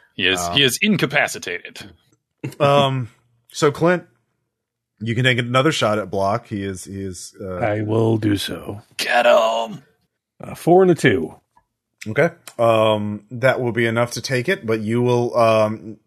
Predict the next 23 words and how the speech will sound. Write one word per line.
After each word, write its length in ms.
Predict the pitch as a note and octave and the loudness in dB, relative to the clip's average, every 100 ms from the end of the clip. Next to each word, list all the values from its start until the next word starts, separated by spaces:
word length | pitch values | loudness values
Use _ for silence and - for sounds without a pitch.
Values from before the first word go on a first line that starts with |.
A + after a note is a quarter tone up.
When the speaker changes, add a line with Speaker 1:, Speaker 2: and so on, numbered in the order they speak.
| _ | _
Speaker 2:
it's, 380 | D3 B2+ C#3 - - | -10 -8 -8 -10 -4
uh, 120 | A#3 | 0
kind 200 | C4 D4+ | 0 2
of 80 | D#3 | 2
similar. 300 | G#3 F3+ C#3+ | 2 4 2
You, 200 | C3+ C#3 | 2 -4
you 220 | D3 C#3 B2+ A#2+ | -4 -6 -6 -4
wait 220 | E3 E3+ | -2 -2
until 260 | D#3+ C#3+ C3+ | -4 -2 -2
the 40 | |
last 280 | B2 C3 - | 0 0 0
moment 340 | B2 B2 A#2+ A#2 _ _ _ | -4 -4 -4 -8 _ _ _
till 140 | D3 | -6
you 40 | C3+ | -2
see 120 | E3 | 0
the 80 | C#3 | 2
whites 300 | A#2 C3+ C3+ | 4 2 2
of 80 | C3+ | -2
his 140 | A#2+ A2+ | -2 2
eyes 380 | A#2 A#2 A2 | 2 2 -4
to 100 | - | -10
shoot. 340 | - B2+ A2+ D3 | -4 0 0 0
Speaker 3:
Mm-hmm. 140 | C3 | -4